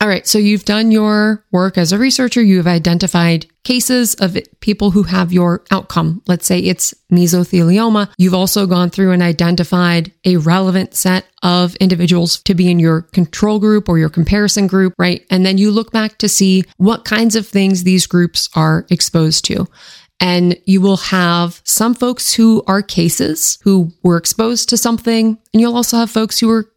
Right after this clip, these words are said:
cases who weren't exposed to something. And in your control group, you'll have some folks who happened to be exposed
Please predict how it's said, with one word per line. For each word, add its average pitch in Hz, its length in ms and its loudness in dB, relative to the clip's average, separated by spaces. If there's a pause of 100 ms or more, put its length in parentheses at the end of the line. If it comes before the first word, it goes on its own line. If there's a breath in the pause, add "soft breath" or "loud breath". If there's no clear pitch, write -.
(120)
cases 220 340 -2
who 254 120 2
weren't 262 400 -2
exposed 165 440 -2
to - 80 0
something. - 480 -2 (120)
And 202 160 0
in 202 100 2
your 196 100 0
control 180 400 0
group, 170 380 0
you'll 180 120 0
have 180 200 -4
some 185 220 0
folks 202 340 -4
who 196 260 2
happened 180 380 -2
to 190 60 2
be 180 100 2
exposed 180 760 0